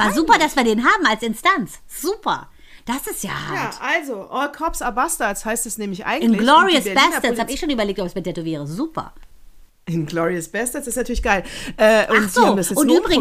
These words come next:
Speaker 1: umprogrammiert.
Speaker 2: apropos Inglourious Bastards, ähm, George Clooney und Brad Pitt sind wieder vereint. Nach elf Jahren, äh, wo sie nicht gesprochen haben, sprechen sie wieder.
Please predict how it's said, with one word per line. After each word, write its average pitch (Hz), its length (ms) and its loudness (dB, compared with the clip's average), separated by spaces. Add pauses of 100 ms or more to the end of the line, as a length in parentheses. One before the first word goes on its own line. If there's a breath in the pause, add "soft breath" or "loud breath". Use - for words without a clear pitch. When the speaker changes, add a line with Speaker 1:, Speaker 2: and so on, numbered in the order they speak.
Speaker 1:
umprogrammiert. 165 300 -2
Speaker 2:
apropos 254 340 0
Inglourious 208 500 -2
Bastards, 294 520 -2 (280 loud breath)
ähm, 233 340 0 (200 loud breath)
George 226 340 0
Clooney 302 300 0
und 269 220 -2
Brad 208 240 -2
Pitt 359 240 -4
sind 277 360 -4
wieder 285 200 2
vereint. 254 520 -2
Nach 233 220 0
elf 285 200 -4
Jahren, 262 340 0
äh, 220 360 -2
wo 233 120 -4
sie 233 100 -4
nicht 311 180 -4
gesprochen 294 420 -4
haben, 247 120 -4
sprechen 285 340 -6
sie 285 140 -4
wieder. 277 320 -2